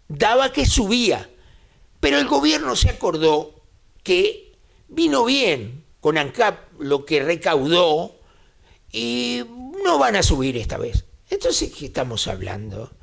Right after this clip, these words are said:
¿Era el P P B, P P A o era políticamente lo que nos convenga porque seguimos subiendo el combustible, aunque sea cuarenta centésimos,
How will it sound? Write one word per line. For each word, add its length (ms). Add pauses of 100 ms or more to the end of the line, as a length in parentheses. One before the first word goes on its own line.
(440)
¿Era 240
el 160
P 140
P 240
B, 400
P 140
P 260
A 240 (280)
o 160
era 300 (760)
políticamente 1080
lo 160
que 140
nos 180
convenga 640
porque 300
seguimos 640
subiendo 640
el 80
combustible, 760 (280)
aunque 380
sea 420
cuarenta 480
centésimos, 960